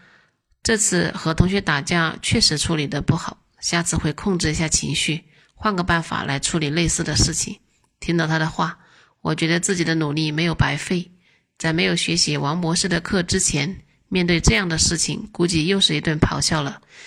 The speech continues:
现在不但让孩子意识到自己处理问题的不足，还让他学会了想办法，也学会了感恩。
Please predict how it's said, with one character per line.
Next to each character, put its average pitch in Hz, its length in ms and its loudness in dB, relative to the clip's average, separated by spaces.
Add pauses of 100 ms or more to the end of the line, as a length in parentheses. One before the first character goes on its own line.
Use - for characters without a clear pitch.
(220)
现 180 200 0
在 170 160 2
不 170 180 4
但 190 160 2
让 180 160 2
孩 156 220 0
子 165 240 0
意 196 160 0
识 180 140 2
到 156 120 0
自 185 200 -2
己 123 280 -4 (280)
处 - 160 0
理 165 100 4
问 202 180 2
题 - 140 0
的 151 120 -2
不 180 180 2
足， - 340 -6 (240)
还 - 160 -2
让 175 140 2
他 185 180 0
学 165 240 2
会 190 140 -2
了 175 100 2
想 143 260 0
办 185 200 0
法， - 260 -4 (240)
也 160 160 0
学 170 160 2
会 202 140 0
了 175 100 2
感 139 280 -2
恩。 170 280 -2